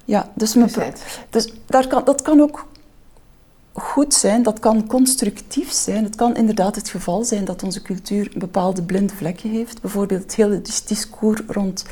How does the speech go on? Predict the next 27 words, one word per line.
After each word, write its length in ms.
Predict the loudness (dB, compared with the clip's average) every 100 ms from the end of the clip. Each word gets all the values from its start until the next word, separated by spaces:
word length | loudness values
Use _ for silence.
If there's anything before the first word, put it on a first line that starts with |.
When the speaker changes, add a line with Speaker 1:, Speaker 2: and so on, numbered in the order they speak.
| -14 -14 -14 -2
Speaker 1:
Zwarte 420 | 2 4 2 -6
Piet. 580 | -4 -2 -2 -4 -8 -10 0
Ehm, 520 | 4 6 6 4 2 -4 -16 -18 -20 -20 -20 -6
zo'n 540 | 4 8 8 6 -4 -18 -20 _
discussies 640 | 0 0 2 0 2 0
vind 200 | 0 0
ik 240 | -2 -4 -2
belangrijk, 760 | 0 2 6 6 6 0 -2 -2
omdat 540 | 2 2 4 4 4
je 120 | 0
daarmee 440 | 2 4 6 6 6
inderdaad 480 | 4 4 2 0 -2
aanhaalt 420 | -2 0 0 -2
van: 180 | -4 -4
"Kijk, 280 | -4 -6 -8 -16 -14
sommige 320 | 0 6 6 6
culturele 600 | 2 2 2 2 2 -4
t-, 140 | -12
tradities 640 | 0 0 2 -2 0 -2 -2
die 120 | -2
wij 260 | 0 -2 -4 -12 -2
normaal 500 | -2 0 -2 0 2
vinden, 460 | 4 6 6 2 -4 -16 -18 -18 -10
die 200 | -6 2
kunnen 300 | 4 4 2
echt 260 | -2 -2
wel 360 | 2 2 2